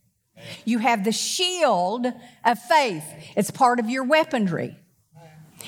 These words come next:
You have a helmet of salvation and deliverance. And that helmet is to be put over your head to protect your mind.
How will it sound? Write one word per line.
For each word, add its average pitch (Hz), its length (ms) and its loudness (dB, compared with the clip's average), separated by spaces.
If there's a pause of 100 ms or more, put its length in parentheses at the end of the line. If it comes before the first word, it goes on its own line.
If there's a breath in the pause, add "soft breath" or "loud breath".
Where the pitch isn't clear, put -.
You 269 180 0
have 277 200 4
a 277 100 0
helmet 359 760 2
of 226 100 0
salvation 294 1120 2
and 240 180 0
deliverance. 311 1000 0 (400 loud breath)
And 240 120 0
that 269 140 2
helmet 370 560 2
is 277 160 -2
to 262 80 0
be 269 260 0
put - 220 2 (260)
over 339 160 6
your 294 320 0
head 302 600 0 (720 soft breath)
to 320 140 0
protect 359 680 2
your 320 120 0
mind. 285 920 0